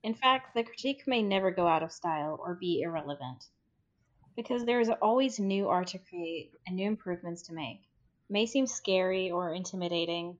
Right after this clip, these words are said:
but it's important that we learn from these classroom critiques and improve ourselves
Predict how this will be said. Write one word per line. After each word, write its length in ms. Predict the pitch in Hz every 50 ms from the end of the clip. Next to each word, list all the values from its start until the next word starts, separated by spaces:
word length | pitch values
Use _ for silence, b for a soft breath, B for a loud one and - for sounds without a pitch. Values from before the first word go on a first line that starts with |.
| _ _
but 100 | - 202
it's 160 | 202 196 196 -
important 500 | 202 196 - - 220 233 233 247 240 226
that 180 | 208 - 104
we 100 | 147 180
learn 260 | 180 185 190 202 214
from 200 | 214 208 226 220
these 160 | 208 208 202 208
classroom 360 | - - 190 190 190 - _ -
critiques 560 | 202 202 196 - 190 170 170 165 - - - _ _ _ _ _ _ _ _ _
and 100 | - 196
improve 400 | 190 190 - - 208 214 214 214 214
ourselves 640 | - - 208 196 - - 190 190 185 190 185 -